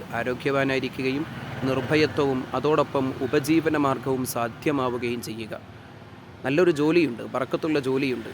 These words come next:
അല്ലെങ്കിൽ അധ്വാനിക്കാനുള്ള ആരോഗ്യമുണ്ട്, നിർഭയത്വമുണ്ട്. അങ്ങനെ അന്നന്നത്തേക്ക് ജീവിക്കാൻ ആവശ്യമായ രീതിയിലുള്ള ഭക്ഷണ സാധനങ്ങളും വസ്ത്രങ്ങളും നിർഭയത്വവും ഒക്കെ ഒരാൾക്ക് ലഭിക്കുക എന്നത് ഭൗതികമായി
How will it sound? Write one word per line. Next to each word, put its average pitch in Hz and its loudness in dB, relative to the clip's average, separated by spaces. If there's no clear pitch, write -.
അല്ലെങ്കിൽ 131 0
അധ്വാനിക്കാനുള്ള 139 2
ആരോഗ്യമുണ്ട്, 123 0
നിർഭയത്വമുണ്ട്. 127 0
അങ്ങനെ 165 6
അന്നന്നത്തേക്ക് 170 4
ജീവിക്കാൻ 147 2
ആവശ്യമായ 135 0
രീതിയിലുള്ള 127 -2
ഭക്ഷണ 135 -4
സാധനങ്ങളും 120 -2
വസ്ത്രങ്ങളും 120 -4
നിർഭയത്വവും 127 -2
ഒക്കെ - -2
ഒരാൾക്ക് 139 2
ലഭിക്കുക 131 0
എന്നത് 135 0
ഭൗതികമായി 143 2